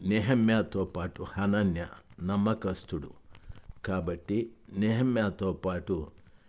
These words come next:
యెరూషలేమును పట్టణాన్ని కట్టాడు, నమ్మకస్తుడు. హిజ్కియా రాజు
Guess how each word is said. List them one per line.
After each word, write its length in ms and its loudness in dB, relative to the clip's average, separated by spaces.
యెరూషలేమును 800 2
పట్టణాన్ని 720 -2
కట్టాడు, 580 -6
నమ్మకస్తుడు. 880 -4
హిజ్కియా 640 2
రాజు 500 -4